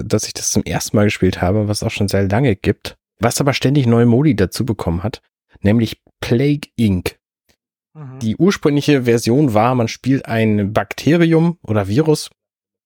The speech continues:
Speaker 1: und muss die Menschheit vernichten. Da hat man so eine Weltansicht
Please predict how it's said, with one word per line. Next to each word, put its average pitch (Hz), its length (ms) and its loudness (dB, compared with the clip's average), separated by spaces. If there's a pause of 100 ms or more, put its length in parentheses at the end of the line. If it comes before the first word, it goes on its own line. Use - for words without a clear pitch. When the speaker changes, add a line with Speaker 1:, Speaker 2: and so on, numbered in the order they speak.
(340)
Speaker 1:
und 113 320 2
muss 107 220 0
die - 100 0
Menschheit 95 360 0
vernichten. 92 580 -4
Da 90 80 -2
hat 107 120 -4
man 104 100 -2
so 98 80 0
eine 90 120 -4
Weltansicht 113 720 0